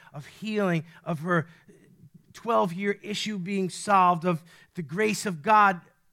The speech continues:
immediately drying up her issue.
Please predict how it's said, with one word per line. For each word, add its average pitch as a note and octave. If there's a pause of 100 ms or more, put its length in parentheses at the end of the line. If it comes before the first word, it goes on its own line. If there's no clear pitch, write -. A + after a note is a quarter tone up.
(140)
immediately G#3 (260)
drying A3
up A3 (280)
her G#3+
issue. F3+